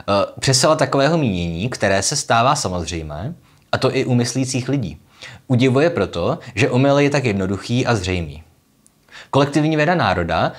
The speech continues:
nebo skupiny uvnitř národů tedy nemůže, s výjimkou politické zodpovědnosti,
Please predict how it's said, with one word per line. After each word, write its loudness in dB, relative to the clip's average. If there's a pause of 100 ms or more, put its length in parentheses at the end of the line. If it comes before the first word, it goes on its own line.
nebo 2
skupiny 0
uvnitř -2
národů -2 (140)
tedy 2
nemůže, -2 (440)
s 0
výjimkou 2
politické -2
zodpovědnosti, -6